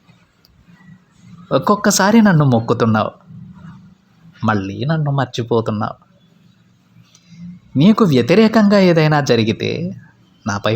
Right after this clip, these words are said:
కోపం తెచ్చేసుకుంటున్నావు. ఎందుకు తల్లి కోపం? ఒక్కొక్కసారి జరిగిన దాని గురించే ఆలోచిస్తూ కూర్చోవడం అనవసరమమ్మా.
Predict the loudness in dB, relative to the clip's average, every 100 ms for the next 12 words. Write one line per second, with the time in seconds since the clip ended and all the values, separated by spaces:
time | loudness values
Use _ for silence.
0 | -4 -4 -4 -4 -4 -6 -6 -6 -6 -8
1 | -8 -8 -8 -12 _ -20 -20 -20 -20 -20
2 | -20 -20 -20 -18 -18 -18 -8 -2 2 4
3 | 2 -2 -2 -2 -2 -4 -4 -6 -10 _
4 | _ _ _ _ _ _ _ 0 0 2
5 | 0 2 2 2 2 2 0 -2 0 2
6 | 4 4 6 4 4 4 2 2 2 2
7 | 2 2 4 4 2 0 0 -2 -2 0
8 | 0 0 2 0 0 0 2 2 2 0
9 | 0 -2 -4